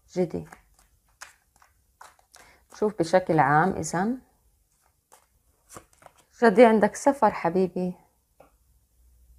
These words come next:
في عندك سفر للناس اللي كانوا، آه، زي ما قلنا، ممكن يكون نفس الكرت اللي قلنا عنه، ال-، الطاقة تبعتك طلعت إنه انتظار، بعدين الحصول على، ممكن تكون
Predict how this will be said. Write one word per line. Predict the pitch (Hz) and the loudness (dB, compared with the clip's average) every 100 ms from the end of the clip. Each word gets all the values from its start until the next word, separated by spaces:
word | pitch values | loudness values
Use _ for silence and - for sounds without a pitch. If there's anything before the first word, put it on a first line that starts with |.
| _ _ _ _ _ _ _ _ - - _ _ _ | _ _ _ _ _ _ _ _ -20 -20 _ _ _
في | - 220 226 | -4 0 2
عندك | 196 214 202 196 | 2 2 2 2
سفر | - 220 220 202 | 0 -2 2 2
للناس | 202 180 180 220 240 - | 4 4 6 4 4 0
اللي | 185 180 - _ _ | 0 0 -2 _ _
كانوا، | - 196 208 214 214 220 - | -2 0 2 4 2 2 2
آه، | 175 170 | 2 4
زي | 170 220 | 2 2
ما | 214 196 | 2 2
قلنا، | 208 185 | 0 2
ممكن | 190 247 254 | 4 4 6
يكون | 247 254 247 220 | 4 4 4 4
نفس | 233 - | 2 0
الكرت | 202 - 240 247 190 | -6 2 2 2 -2
اللي | 185 175 | 2 2
قلنا | 214 202 | 4 2
عنه، | 180 208 190 170 | 2 2 0 0
ال-، | 180 180 | 0 2
الطاقة | 185 185 190 - - 220 220 | 2 2 2 0 4 4 4
تبعتك | 220 202 185 185 185 | 0 2 2 0 -4
طلعت | - 202 165 185 - | -2 0 2 -2 -4
إنه | 175 175 | -6 -4
انتظار، | 175 - 170 196 202 196 | -6 -6 0 4 4 4
بعدين | 175 165 196 190 | 2 2 2 0
الحصول | 170 - 170 214 196 | -2 -6 -2 2 6
على، | 170 170 170 - - - - | 8 8 4 -6 -18 -18 -4
ممكن | 226 247 | 2 2
تكون | 226 - 233 214 | 2 4 4 2